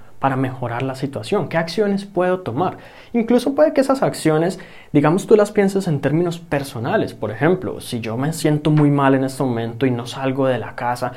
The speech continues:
y sencillamente estoy totalmente afligido, pues, ¿qué tal salir y comer algo, o prepararme una cena en casa, o ver una película de humor? Cualquier cosa que sea una acción que tú empieces a tomar. Porque el fracaso,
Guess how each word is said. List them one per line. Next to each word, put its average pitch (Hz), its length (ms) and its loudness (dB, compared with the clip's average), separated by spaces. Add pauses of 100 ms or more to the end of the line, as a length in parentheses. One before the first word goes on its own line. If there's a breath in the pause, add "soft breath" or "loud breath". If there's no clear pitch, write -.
(220 loud breath)
y 127 100 -2
sencillamente 156 640 2
estoy 156 220 -2
totalmente 151 540 2
afligido, 135 520 0 (300 loud breath)
pues, - 240 -8
¿qué 135 100 -6
tal 160 220 -6
salir 151 560 6
y 135 80 6
comer 120 380 -4
algo, 139 380 2
o 107 40 -8
prepararme 113 600 2
una 131 140 2
cena 127 440 -2
en 107 160 -8
casa, 131 460 2
o 107 60 -2
ver 117 140 2
una 151 180 4
película 117 440 0
de 117 100 2
humor? 143 220 0
Cualquier 151 400 2
cosa 240 340 -4 (260 loud breath)
que 127 140 -8
sea 151 400 -4
una 151 220 0
acción 165 420 -6
que 170 120 -6
tú - 160 0
empieces 113 360 -4
a 110 100 -2
tomar. 104 280 -8 (340 loud breath)
Porque - 280 -2
el 240 80 2
fracaso, 185 580 -2